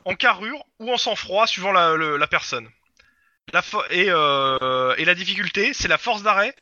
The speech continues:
plus le modificateur de localisation. Donc ici, deux. Donc par exemple, là, notre, notre, notre gangers, euh, il, on va dire qu'il a par exemple deux en carrure et deux en sang-froid, donc, euh, il va lancer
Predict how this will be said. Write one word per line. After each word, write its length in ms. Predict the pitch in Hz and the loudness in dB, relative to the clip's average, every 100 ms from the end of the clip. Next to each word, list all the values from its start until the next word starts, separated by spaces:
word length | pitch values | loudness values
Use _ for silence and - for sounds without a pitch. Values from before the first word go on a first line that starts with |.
| _ | _
plus 260 | 247 285 - | -6 -6 -6
le 60 | 220 | -6
modificateur 520 | 202 - 202 196 196 | -4 0 0 0 -2
de 80 | 196 | -4
localisation. 640 | 180 175 160 151 - 110 - - _ _ _ _ _ 131 | -4 -6 -4 -6 -6 -10 -20 -20 _ _ _ _ _ -10
Donc 100 | - | -6
ici, 180 | 190 | -6
deux. 180 | 165 135 - - | -6 -10 -12 -14
Donc 160 | 151 - | -12 0
par 160 | 175 | 2
exemple, 320 | 175 196 190 185 | 2 0 0 2
là, 100 | 190 | 2
notre, 520 | 180 - 151 135 131 | 2 -2 -2 0 -2
notre, 440 | 135 127 139 127 | -4 -6 -4 -4
notre 260 | 127 135 151 | -4 -6 -6
gangers, 680 | 135 147 147 160 277 - - | -6 -4 0 2 4 2 0
euh, 360 | 139 135 135 131 - - - - | -2 -2 -4 -8 -14 -8 -6 -2
il, 100 | 151 | 2
on 40 | |
va 80 | 160 | 2
dire 180 | 175 196 | 2 -2
qu'il 160 | 165 | 2
a 80 | 147 | 2
par 120 | 151 | 4
exemple 220 | 151 156 151 | 2 0 -8
deux 240 | 127 208 | -2 -2
en 100 | 190 | 0
carrure 360 | 170 170 175 151 | 0 0 0 -4
et 40 | |
deux 140 | 127 156 | -2 -2
en 100 | 143 | -2
sang-froid, 480 | - 139 - 202 | -4 -6 -2 -2
donc, 260 | 202 160 - | -2 -6 -6
euh, 280 | 135 127 120 | -4 -4 -4
il 80 | 131 | -4
va 80 | 135 | -4
lancer 480 | 143 - 139 123 | -4 -6 -4 -6